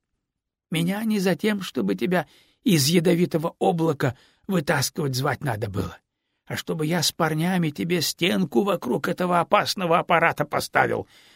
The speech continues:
За день справились бы, а в стенке окно сделай, и все эти штучки-дрючки, что ты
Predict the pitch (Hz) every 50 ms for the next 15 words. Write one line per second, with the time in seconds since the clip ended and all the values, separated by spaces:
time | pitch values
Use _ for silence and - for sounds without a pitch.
0 | _ _ _ _ _ 165 185 247 226 190 180 311 226 160 - 311 - - - -
1 | - - 180 160 156 135 117 104 98 104 101 92 - _ _ _ _ _ _ _
2 | _ _ _ - 196 - - - - 202 226 220 202 185 - - 196 165 - _
3 | _ _ _ 185 175 160 - - - 165 160 156 170 190 190 185 180 170 160 151
4 | 180 175 160 139 117 107 95 104 - _ _ _ _ _ _ - 220 143 - -
5 | 226 240 214 185 185 - - 180 151 135 - - - 208 240 180 - - - -
6 | 180 165 160 175 208 247 - - - - 247 175 - - 214 - - 214 180 -